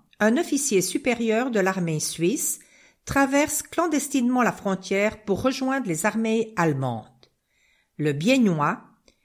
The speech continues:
Johann Eugen Korody, ouvrez la parenthèse, mille huit cent quatre-vingt-dix-sept mille neuf cent huit,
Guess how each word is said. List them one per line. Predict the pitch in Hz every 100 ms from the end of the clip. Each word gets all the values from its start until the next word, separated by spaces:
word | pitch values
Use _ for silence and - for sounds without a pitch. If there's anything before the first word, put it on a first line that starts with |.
| _ -
Johann | 208 294 294 294 285 - 226
Eugen | 233 240 226 220
Korody, | 220 - 185 175 156 147 185 - - -
ouvrez | 196 180 165
la |
parenthèse, | - 143 147 - 208 269 - -
mille | 214 262
huit | 240
cent | - 226
quatre-vingt-dix-sept | 202 190 185 - 240 247 - 180 175
mille | 170 165
neuf | 156
cent | - 151
huit, | 175 180